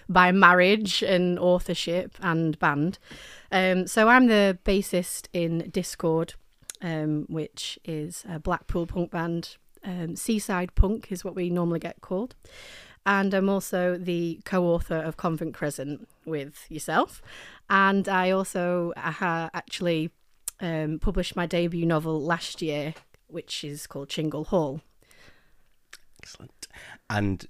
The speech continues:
Speaker 2: Discord, sometimes masquerade as the Never Dead as well. I've
Speaker 1: Yes,
Speaker 2: no
Speaker 1: I,
Speaker 2: idea where we got that name
Speaker 1: I
Speaker 2: from.
Speaker 1: don't know either. No, <laughs> I've, I've, I've heard that we do that too.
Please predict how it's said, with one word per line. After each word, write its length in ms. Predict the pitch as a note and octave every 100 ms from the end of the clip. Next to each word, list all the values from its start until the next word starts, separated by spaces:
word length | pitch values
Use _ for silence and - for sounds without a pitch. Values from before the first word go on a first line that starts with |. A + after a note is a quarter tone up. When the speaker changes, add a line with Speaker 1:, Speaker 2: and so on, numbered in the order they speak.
| - -
Speaker 2:
Discord, 480 | G#2+ - F#2 F#2+
sometimes 560 | - - G2+ - F#2+ F#2
masquerade 560 | F#2+ - G2+ F2+ F#2+ F#2
as 140 | E2+
the 120 | F#2+
Never 280 | F#2 F#2 F#2+
Dead 380 | - G2 F2 -
as 140 | F2+ F2+
well. 280 | F2+ F2 - - -
I've 80 | B3+
Speaker 1:
Yes, 220 | G#2+ G#2
Speaker 2:
no 140 | G#2
Speaker 1:
I, 80 | F#2+
Speaker 2:
idea 180 | F#2+ F#2+
where 100 | F#2
we 120 | F#2
got 180 | F#2 -
that 160 | -
name 100 | E2+
Speaker 1:
I 140 | F2 -
Speaker 2:
from. 120 | C#4+
Speaker 1:
don't 160 | B3+ G#3+
know 200 | G3 F#3+
either. 580 | A3+ C4+ A#3 F#3 D#3+ - -
No, 420 | G#3 A3+ A3 G#3
<laughs> 20 |
I've, 220 | F3+ F3+ -
I've, 200 | G3 -
I've 220 | G#3+ A3
heard 300 | - B3+ C4
that 140 | F#3 F#3
we 120 | F3+
do 220 | F3 E3
that 220 | D#3+ -
too. 300 | - F#3+ F3